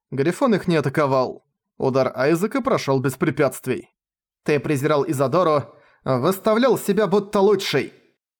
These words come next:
После восьмой атаки Айзек перестал ощущать правую руку, рука опала. Если бы Эшли не сжимала его своим телом, то из раны снова бы хлынула кровь. В следующий миг правая рука упала.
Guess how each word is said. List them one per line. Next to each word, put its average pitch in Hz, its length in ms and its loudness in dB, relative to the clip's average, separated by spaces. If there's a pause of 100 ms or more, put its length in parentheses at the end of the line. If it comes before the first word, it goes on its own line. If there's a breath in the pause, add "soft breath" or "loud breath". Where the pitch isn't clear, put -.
(160)
После 175 360 -2
восьмой 160 460 2
атаки 170 480 0
Айзек 151 360 0
перестал 151 420 -2
ощущать - 460 -4
правую 123 420 0
руку, 156 400 0 (520)
рука 135 480 0
опала. 127 540 -2 (460)
Если 214 300 0
бы 208 200 2
Эшли 185 340 0
не 175 100 2
сжимала 131 380 2
его 127 220 2
своим 123 400 -2
телом, 151 440 2 (260)
то - 100 -6
из 147 200 0
раны 165 260 0
снова 196 340 0
бы 135 140 0
хлынула 143 420 0
кровь. 170 440 -2 (400)
В - 60 -20
следующий 175 520 -2
миг 175 280 0
правая 147 380 2
рука 135 300 2
упала. 123 580 0